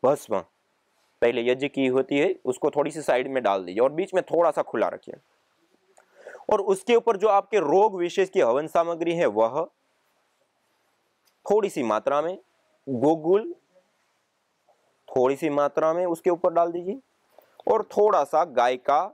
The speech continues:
घी उसके ऊपर डाल दीजिए। या फिर आप पूर्व में ही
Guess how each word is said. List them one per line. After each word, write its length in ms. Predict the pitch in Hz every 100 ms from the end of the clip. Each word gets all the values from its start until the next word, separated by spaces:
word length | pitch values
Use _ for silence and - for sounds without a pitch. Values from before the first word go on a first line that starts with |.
| _ _ _ -
घी 380 | 120 135 165 151
उसके 300 | 120 - 123
ऊपर 340 | 117 147 196 240 _ _
डाल 260 | 110 101 95
दीजिए। 340 | 92 71 95 - _ _ _ _ _ _ _ - -
या 140 | 180
फिर 200 | 190 226
आप 280 | 202 185 202
पूर्व 1300 | 233 240 - _ _ _ _ _ _ - 247 233 196
में 140 | 175
ही 220 | 175 214